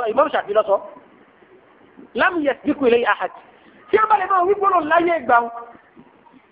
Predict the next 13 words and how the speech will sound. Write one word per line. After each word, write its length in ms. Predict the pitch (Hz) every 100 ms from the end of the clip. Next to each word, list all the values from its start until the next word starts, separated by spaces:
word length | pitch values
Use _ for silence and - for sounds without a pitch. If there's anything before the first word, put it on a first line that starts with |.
| _ - -
Naam, 340 | 233 247 311 - - - - - 277 330
kí 140 | 285
ni 60 | 294
mo 80 | 285
fẹ́ 160 | 269
sọ? 80 | 233 185 180
Àwọn 180 | 196 208
èèyàn 160 | 170
ò 80 | 156
gbé 100 | 175
gbọ́ 180 | 165 196
yé. 80 | 208 - - _ - - _ _ _ - - 320 - _ _ _ 262 _ _ _
Ẹ́? 160 | 180